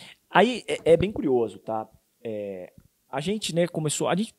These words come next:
putz, a gente traz um D N A, e o time todo trazia de lá da, da, da Red, né? Todos os sócios, todos ex-consultoria, tudo mais. Pô, todo mundo acho que tem uns cinquenta anos junto lá de consultoria.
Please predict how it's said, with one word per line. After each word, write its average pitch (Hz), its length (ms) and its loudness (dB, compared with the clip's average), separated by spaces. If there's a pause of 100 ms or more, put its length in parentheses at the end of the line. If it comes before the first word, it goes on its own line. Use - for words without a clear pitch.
(140)
putz, - 340 -10
a - 80 -4
gente 165 120 -6
traz 214 180 2
um 214 60 2
D 185 100 6
N 135 140 4
A, 143 280 2
e - 80 -8
o - 60 0
time 311 260 -6
todo 143 220 2
trazia 117 260 2
de 110 120 -2
lá 107 160 2
da, 98 180 -4
da, 90 200 -8
da 98 180 -4
Red, 120 420 2
né? 120 180 -2
Todos 156 280 -6
os - 40 -10
sócios, 139 240 -4
todos 185 300 -16
ex-consultoria, 127 920 -10
tudo 120 200 -10
mais. 123 240 -4
Pô, - 180 -8
todo 147 140 -6
mundo 165 140 -6
acho 147 100 -8
que - 60 -12
tem 156 80 -6
uns 147 240 -8
cinquenta 160 400 0
anos 135 160 2
junto 113 240 -4
lá 110 80 -2
de - 80 -12
consultoria. 120 520 -6